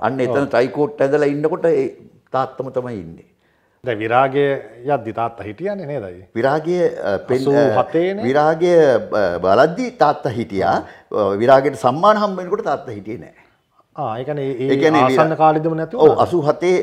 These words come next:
Speaker 1: අසූ අටේ තමයි නැති වෙන්නේ.
Speaker 2: ආ.
Speaker 1: අසූ අටේ ජනවාරි මාසේ දහ වෙනිදා නැති වෙනවා. අ, අසූ අටේ පෙබරවාරි මාසේ දාසය වෙනිදා විජය නැති වෙනවා.
Speaker 2: විජය නැති වෙනවා.
Speaker 1: ඔව්.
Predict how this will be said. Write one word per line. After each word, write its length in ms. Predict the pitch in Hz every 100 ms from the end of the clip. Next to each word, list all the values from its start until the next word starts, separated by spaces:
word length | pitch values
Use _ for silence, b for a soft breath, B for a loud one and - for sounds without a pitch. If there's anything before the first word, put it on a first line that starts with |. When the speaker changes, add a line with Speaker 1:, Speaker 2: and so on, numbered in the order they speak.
| -
Speaker 1:
අසූ 280 | 120 - 147
අටේ 300 | 131 151 143
තමයි 300 | 135 147 147 135 -
නැති 260 | 110 110
වෙන්නේ. 260 | 92 78 - -
Speaker 2:
ආ. 140 | 104 101
Speaker 1:
අසූ 260 | - 139 123
අටේ 280 | - 143 139
ජනවාරි 420 | 113 113 117 117
මාසේ 300 | 120 113 107
දහ 120 | 104 113
වෙනිදා 240 | 117 113
නැති 240 | 92 90
වෙනවා. 280 | 82 82 117 b b b b -
අ, 80 | 90 92 - -
අසූ 300 | 101 120 110
අටේ 240 | 110 117
පෙබරවාරි 440 | 110 104 110 117 117
මාසේ 260 | 117 117
දාසය 260 | 113 110 113
වෙනිදා 220 | 113 131
විජය 200 | 110 113
නැති 220 | 104 -
වෙනවා. 200 | - -
Speaker 2:
විජය 220 | 110 98
නැති 260 | 98 90 _
වෙනවා. 260 | 92 87
Speaker 1:
ඔව්. 120 | 85